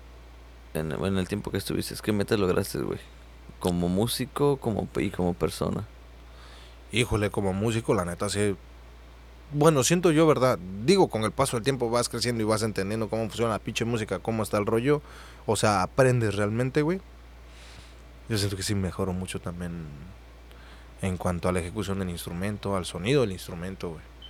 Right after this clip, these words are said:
Speaker 2: Porque la neta, su música está complicada, güey. Su música está complicada.
Speaker 1: ¿Cuál era la, la, tu talón de Aquiles ahí?
Speaker 2: Sobre mis pies, güey.
Speaker 1: ¿Neta?
Speaker 2: Sí, sí, sí.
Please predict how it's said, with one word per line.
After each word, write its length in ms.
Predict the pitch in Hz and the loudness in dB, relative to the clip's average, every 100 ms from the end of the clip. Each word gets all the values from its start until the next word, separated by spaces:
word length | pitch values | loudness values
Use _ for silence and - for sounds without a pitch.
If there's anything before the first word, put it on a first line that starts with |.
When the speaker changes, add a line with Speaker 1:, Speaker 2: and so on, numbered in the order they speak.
| - - - - | -20 -20 -20 -14
Speaker 2:
Porque 160 | 92 113 | -4 0
la 80 | 113 | 2
neta, 220 | 160 226 | 4 4
su 140 | - | 6
música 260 | 185 226 196 | 4 6 4
está 140 | 165 | 2
complicada, 460 | 175 147 - 120 - | 2 0 -2 -2 -2
güey. 200 | 123 147 - - - - - - - - - - - - - - - - | -2 -4 -8 -20 -20 -20 -20 -20 -20 -20 -20 -20 -20 -20 -20 -20 -12 -2
Su 80 | 143 | 2
música 260 | 180 - | 2 2
está 260 | 135 - 185 | 0 2 0
complicada. 600 | - 214 - - 98 90 - | 2 0 0 -2 0 0 4
Speaker 1:
¿Cuál 220 | 101 98 | 6 8
era 200 | 107 120 | 8 8
la, 220 | 107 76 - | 8 6 6
la, 380 | 92 80 67 - | 6 6 4 0
tu 80 | - | -2
talón 320 | - 92 101 | 4 4 6
de 60 | 110 | 4
Aquiles 400 | - 110 104 101 | 4 4 4 4
ahí? 200 | 92 95 - - - - - - - - | 4 2 -6 -20 -20 -20 -20 -20 -20 -2
Speaker 2:
Sobre 280 | - 135 127 | 4 6 6
mis 200 | 120 107 | 4 0
pies, 260 | - 120 104 | 2 2 2
güey. 160 | 90 - - - - - 107 | -4 -6 -20 -20 -20 -2 4
Speaker 1:
¿Neta? 400 | 113 - 180 - | 6 8 4 4
Speaker 2:
Sí, 240 | - 160 | 4 6
sí, 120 | 127 | 6
sí. 220 | 117 127 | 4 2